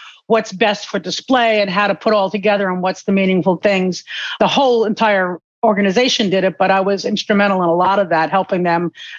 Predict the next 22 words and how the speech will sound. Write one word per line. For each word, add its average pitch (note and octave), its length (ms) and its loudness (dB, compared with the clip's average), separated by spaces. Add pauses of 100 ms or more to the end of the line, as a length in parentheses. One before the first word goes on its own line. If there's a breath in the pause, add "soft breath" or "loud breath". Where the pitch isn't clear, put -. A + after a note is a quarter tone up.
to G#3+ 100 2
see A3 280 0
the F#3+ 100 0
big F#3+ 320 -2
picture G3+ 380 -2
of F3 220 0
a F3+ 60 2
healthcare F#3 480 0
world. D#3+ 380 0 (320 loud breath)
So F3+ 360 0
I F#3+ 160 0
do A3+ 180 0
feel A3+ 200 0
like G3 220 0
I've F3+ 160 0
imparted F#3 460 0
a F3+ 80 -2
lot F3+ 200 0
of F3+ 140 -4
that E3 300 -2
knowledge F3+ 480 0
on, F#3+ 200 -2